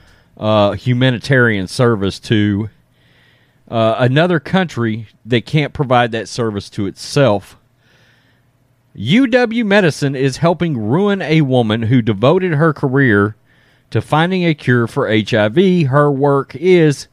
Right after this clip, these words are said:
immaterial to fascist leaders. Wow. Okay. This is the Federalist. A resurfaced blackface photo, and I can't find the photo anywhere. I've tried to find it.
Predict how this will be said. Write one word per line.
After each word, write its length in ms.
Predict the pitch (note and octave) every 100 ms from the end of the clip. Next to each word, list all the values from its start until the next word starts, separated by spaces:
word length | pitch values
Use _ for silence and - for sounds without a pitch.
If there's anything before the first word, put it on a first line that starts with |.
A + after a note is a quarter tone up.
| _ _ _ _
immaterial 720 | A#2+ C#3 B2 - G#3 E3+ D3+
to 180 | C#3+ C#3+
fascist 720 | C3 C#3 C3 - C3+ A#2+ -
leaders. 640 | G2+ C#3 C3+ A#2+ F#2+ - - _ _ _ _ _ _ _ _ _ _ _ _ _ _
Wow. 640 | F2+ G2 G2 F#2+ E2+ E2+ D#2 - - -
Okay. 640 | B2 B2 - F2+ F2 F2 - _ -
This 240 | B2+ -
is 100 | G2+
the 100 | G2
Federalist. 680 | - G2+ F2+ F2+ F2 - - _ _ _ _ _ _ _ _ _
A 160 | - E3+
resurfaced 800 | C#3 G3+ B3+ - B3 G#3 G#3 C#3+
blackface 680 | D3 F3+ F3+ - E3 E3
photo, 560 | - F3+ D3+ A2+ A2 A#2+
and 160 | A2 B2+
I 80 |
can't 320 | F#3+ A3+ F3 G#2+
find 420 | - C#3 A#2+ G2+
the 80 | F2
photo 560 | - G2 F2 E2+ B2 A#2+ _
anywhere. 680 | B2+ A2+ G2 E2 D#2 C#2+ G2+ _ _ -
I've 140 | A#3
tried 300 | - C3 G2+
to 40 |
find 320 | E2 F#2 D#2+
it. 100 | D2+